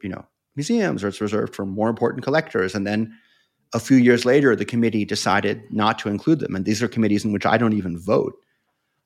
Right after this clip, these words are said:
People would say, "Oh, he got his revenge slowly."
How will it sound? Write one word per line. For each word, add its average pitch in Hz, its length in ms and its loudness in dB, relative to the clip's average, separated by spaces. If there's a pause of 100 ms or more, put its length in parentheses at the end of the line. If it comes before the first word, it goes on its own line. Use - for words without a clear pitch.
(460)
People 120 200 0
would 113 80 0
say, 123 120 2
"Oh, 120 240 6
he - 140 -8
got 107 180 4
his 101 140 -4
revenge 90 640 -6 (220)
slowly." - 500 -8